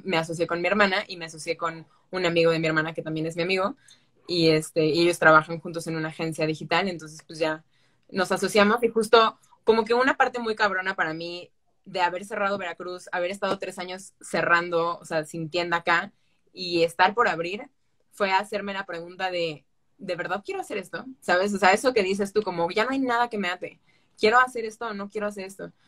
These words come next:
Y, y realmente, porque aparte tuve la opción de venderlo, o sea, de decir, yo tengo todas las recetas, tengo el concepto, sé que funciona,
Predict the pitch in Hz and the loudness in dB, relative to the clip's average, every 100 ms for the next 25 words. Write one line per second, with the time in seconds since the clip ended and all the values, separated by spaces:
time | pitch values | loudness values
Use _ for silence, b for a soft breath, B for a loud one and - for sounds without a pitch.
0 | b b b b b b _ _ - - | b b b b b b _ _ -20 0
1 | 214 214 202 196 196 185 185 196 - - | 6 6 6 2 0 -2 -4 -12 -12 -2
2 | 214 226 233 240 247 233 226 202 - 208 | 2 2 2 0 2 4 2 -2 -8 -4
3 | 220 208 - 254 247 226 214 - 196 190 | 0 0 0 -2 -2 0 0 -2 -6 -4
4 | 196 170 175 190 160 151 165 170 175 165 | -4 -4 -6 -6 -6 -10 -14 -8 -2 -2
5 | 165 180 175 165 _ _ _ _ - - | -2 -4 -6 -6 _ _ _ _ -20 -20
6 | _ 202 202 214 202 175 175 185 165 156 | _ 2 2 4 0 2 2 2 -6 -8
7 | 175 170 165 175 170 160 156 156 170 - | -6 -4 -4 -6 -6 -6 -8 -6 -4 0
8 | 165 170 196 185 170 160 156 180 170 170 | 0 0 -2 -4 -6 -6 -2 0 0 -4